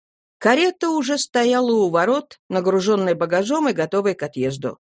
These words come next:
Рабочие, гордившиеся своим изобретателем, собрались у ворот проститься с ним.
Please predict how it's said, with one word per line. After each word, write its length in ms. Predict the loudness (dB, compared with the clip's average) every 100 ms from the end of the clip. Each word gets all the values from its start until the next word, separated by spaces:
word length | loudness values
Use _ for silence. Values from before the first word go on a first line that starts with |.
| _
Рабочие, 520 | 0 4 2 2 -2
гордившиеся 800 | -2 -2 0 -2 -2 -6 -6 -8
своим 360 | -2 0 0 0
изобретателем, 920 | -2 -4 -2 0 0 -2 -2 -2 -6
собрались 600 | -2 0 2 0 0 -2
у 60 | 0
ворот 340 | 2 0 -2
проститься 500 | -4 -6 -6 -10 -8
с 140 | -10 -6
ним. 320 | -4 -4